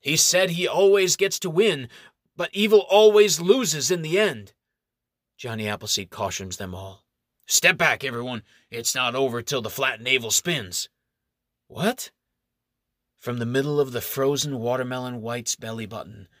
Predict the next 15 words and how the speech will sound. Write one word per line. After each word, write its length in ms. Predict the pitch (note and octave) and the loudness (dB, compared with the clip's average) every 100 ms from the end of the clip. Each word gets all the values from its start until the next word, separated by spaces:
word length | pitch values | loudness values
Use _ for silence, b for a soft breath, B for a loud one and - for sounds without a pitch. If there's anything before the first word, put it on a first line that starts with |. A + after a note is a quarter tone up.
| _ | _
cracks 640 | - B2+ A2 - - - - | -10 -6 -6 -8 -8 -8 -8
start 340 | - A2+ - | -6 -6 -6
to 120 | - | -6
appear 460 | G2+ - A2+ G2+ G#2 | -8 -8 -10 -8 -8
with 180 | A2 G#2 | -10 -12
a 80 | - _ - | -16 _ -12
poing. 500 | A#2+ F#2+ - - - _ b b b b b | -10 -10 -14 -20 -20 _ b b b b b
They 100 | - | -6
start 260 | A2 - A#2+ | -2 0 2
spiderwebbing 840 | - - - C3 B2 A#2 A2 A2 | 4 2 0 -4 -4 -4 -6 -6
all 320 | A2 A2+ A2+ | -6 -6 -6
over 240 | A2+ A2 G#2+ | -8 -8 -10
his 180 | G#2+ - | -8 -10
frozen 500 | - A2+ A2+ A2 G#2 | -6 -6 -4 -6 -6
body. 400 | G#2+ G2+ G2 | -8 -8 -12